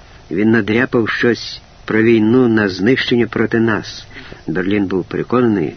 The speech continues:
що його оточили. О дев'ятій годині вечора Бетман зустрівся з військовими командирами фон Мольтке та Фалькенгайном. Вони ухвалили оголосити стан неминучої війни.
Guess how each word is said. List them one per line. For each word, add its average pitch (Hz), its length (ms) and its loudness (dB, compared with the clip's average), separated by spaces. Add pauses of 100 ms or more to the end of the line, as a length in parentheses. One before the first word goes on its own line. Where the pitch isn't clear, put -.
що - 200 -4
його 87 160 -4
оточили. 85 600 -4 (1200)
О - 80 -4
дев'ятій 123 360 0
годині 117 340 2
вечора 117 400 0
Бетман 107 440 0
зустрівся 101 580 -2
з 85 80 -6
військовими 95 540 -2
командирами 98 720 0 (580)
фон 101 280 2
Мольтке 113 560 0 (120)
та 87 380 -2
Фалькенгайном. 95 960 -2 (1160)
Вони 104 280 2
ухвалили 139 500 4
оголосити 131 540 2
стан 131 420 0
неминучої 123 640 2
війни. 120 420 4